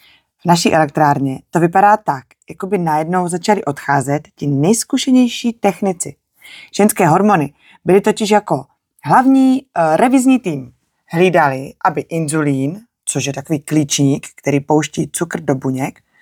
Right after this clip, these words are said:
fungoval správně. Hlídali taky, aby se tuk neusazoval v okolí orgánů,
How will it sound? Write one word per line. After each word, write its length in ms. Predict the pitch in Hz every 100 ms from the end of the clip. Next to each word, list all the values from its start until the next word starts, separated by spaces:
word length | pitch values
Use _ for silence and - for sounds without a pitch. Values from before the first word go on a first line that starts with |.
| _ _ _
fungoval 640 | - 226 240 240 226 220 -
správně. 680 | - - 165 139 123 127 _ _ _ _ _ _ _
Hlídali 460 | 170 180 165 151 143
taky, 420 | 135 - 139 170
aby 180 | 160 151
se 160 | - 151
tuk 380 | - 156 220 - -
neusazoval 540 | 151 - 175 170 196
v 60 | -
okolí 320 | 185 240 269 -
orgánů, 560 | 302 285 240 165 131